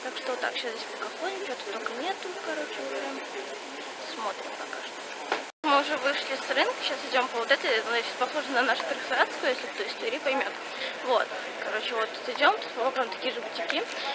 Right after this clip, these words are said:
И, короче, я купила себе рюкзак, вот. Черный, и тут котик. Ах, так что вот так, сейчас уже идем к машине, тут сейчас немножко пофотографировались.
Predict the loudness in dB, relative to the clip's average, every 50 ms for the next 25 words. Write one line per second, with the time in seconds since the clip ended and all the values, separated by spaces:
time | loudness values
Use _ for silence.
0 | -4 -2 -2 -2 -2 0 2 0 0 2 0 -2 -2 -2 -4 -4 -2 -2 -2 -2
1 | -2 -4 -2 4 6 6 6 6 2 -4 -4 -4 -6 -8 -10 -10 -10 -10 -10 -10
2 | -8 -8 -8 -8 -8 -8 -8 -6 -6 -6 -8 -8 -8 -8 -8 -8 -8 -8 -8 -8
3 | -8 -6 -6 2 8 10 10 10 8 6 -2 -2 -2 -4 -4 -2 -4 -4 -2 -2
4 | -2 -4 -4 -6 -6 -6 -6 -4 -4 -4 -4 -4 -4 -6 -6 -6 -4 -4 -4 -4
5 | -4 -6 -6 -6 0 0 -2 0 12 12 12 12 12 12 10 8 8 6 2 2
6 | 0 -2 -4 -4 -6 -4 -2 -2 -2 -2 -2 -2 -2 -2 2 6 6 6 6 4
7 | 0 0 0 0 -2 2 2 2 4 6 4 4 4 4 -2 -2 -2 0 0 0
8 | -2 -2 -2 -2 -2 -4 -4 -4 -4 -2 -2 -2 -2 -2 -4 -2 -2 -2 -2 -2
9 | -2 -4 -4 -4 -4 -4 -4 -4 -4 -2 -2 0 0 0 0 0 -2 -2 -2 -4